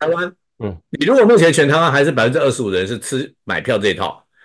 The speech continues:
Speaker 1: 一百八十个议会，一百七十议会是在买票当议长的，那当然人家看不起你嘛。
Speaker 2: 嗯。
Speaker 1: 你凭什么？凭什么？你读个屁力呀！
Speaker 2: 嗯。
Speaker 1: 我根本就压根瞧不起你，你就是，你就是直接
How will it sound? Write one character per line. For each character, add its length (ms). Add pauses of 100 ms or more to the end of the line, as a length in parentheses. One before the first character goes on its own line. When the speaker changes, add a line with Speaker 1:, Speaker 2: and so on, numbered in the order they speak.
(180)
Speaker 1:
一 140
百 140
八 180
十 80
个 120
议 100
会， 160
一 80
百 140
七 180
十 140
议 100
会 160
是 180
在 200
买 160
票 340 (100)
当 200
议 100
长 220
的， 240 (320)
那 80
当 180
然 80
人 100
家 80
看 140
不 80
起 180
你 180
嘛。 220 (280)
Speaker 2:
嗯。 160
Speaker 1:
你 40
凭 160 (120)
什 160
么？ 340
凭 340
什 160
么？ 280 (640)
你 100
读 120
个 120
屁 340
力 200
呀！ 200 (280)
Speaker 2:
嗯。 300 (760)
Speaker 1:
我 120
根 140
本 80
就 100
压 160
根 140
瞧 160
不 80
起 160
你， 140
你 160
就 140
是， 180
你 320
就 200
是 160
直 220
接 320